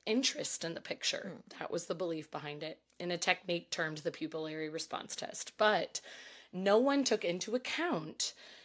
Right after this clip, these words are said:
Speaker 1: that sometimes as the photos changed on the slides, so did the lighting.
Speaker 2: Mm-hmm.
Speaker 1: So did many colorings of the photo.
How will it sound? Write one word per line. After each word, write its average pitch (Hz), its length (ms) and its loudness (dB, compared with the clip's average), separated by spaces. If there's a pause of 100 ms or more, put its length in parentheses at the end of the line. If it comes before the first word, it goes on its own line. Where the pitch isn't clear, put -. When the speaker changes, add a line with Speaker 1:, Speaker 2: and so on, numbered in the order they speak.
(200)
Speaker 1:
that 170 400 6
sometimes 220 560 4
as 175 100 -2
the 175 80 2
photos 175 480 6
changed 180 720 0
on 175 160 2
the 165 60 0
slides, 180 680 0
so - 400 0
did 156 160 -2
the 170 100 0
lighting. 180 720 -2
Speaker 2:
Mm-hmm. 185 460 -8
Speaker 1:
So 220 300 4
did 190 260 6
many 202 760 4
colorings 180 840 2
of 180 220 4
the 196 80 2
photo. 170 680 2